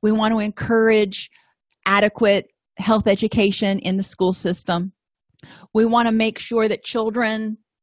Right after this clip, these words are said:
have the opportunity to practice skills instead of telling them, "Well, you should have done this," and sending them on their merry way. We want to be more Socratic in our approach and go, "Okay, what, what are,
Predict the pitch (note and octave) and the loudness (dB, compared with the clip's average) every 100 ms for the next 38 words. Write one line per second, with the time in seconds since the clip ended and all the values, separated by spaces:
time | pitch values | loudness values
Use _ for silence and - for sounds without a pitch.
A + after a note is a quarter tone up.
0 | _ _ - B3+ C4 A#3 A3+ G#3+ A3 - | _ _ -6 0 0 2 2 0 -4 -8
1 | - B3+ B3+ G3 F3+ - - - G#3+ A#3 | -4 -2 0 -2 -4 -8 -12 -2 0 0
2 | - G#3+ - - C3 B2 F#3+ - - G#3 | -6 -10 -10 -8 -8 -6 -8 -6 0 0
3 | G#3+ A3+ G#3 G3+ F#3+ F#3 F#3 F3+ F3+ - | 0 0 0 0 -2 -2 0 0 -2 -2
4 | A3+ G#3+ F#3 G3 F3+ G3 F#3 F3 - - | 0 0 0 -2 0 0 0 -2 -8 -20
5 | - _ G3 F#3+ A3 G#3 G#3 G#3 _ - | -20 _ -6 -2 -2 -2 -4 -10 _ -8
6 | G3+ G3 F3+ D#3+ E3 D#3+ D3 C4 G3+ G3 | -4 -2 -2 -2 -2 -2 0 2 2 0
7 | - _ _ _ _ G#3 A#3 C4 B3+ B3 | -6 _ _ _ _ -2 2 2 2 2
8 | A3 G#3+ - G#3+ - G#3+ G#3+ F3+ - F3+ | 2 -2 -6 -8 0 2 4 0 -2 0
9 | F3+ D#3+ - F#3+ D#3 - D#3+ E3+ - B3 | 0 0 0 0 0 -6 -4 -2 0 0
10 | B3 G#3 A3+ _ _ - - - - D#4 | 2 2 0 _ _ -20 -20 -8 0 2
11 | D#4 - B3 E4 | 2 0 0 2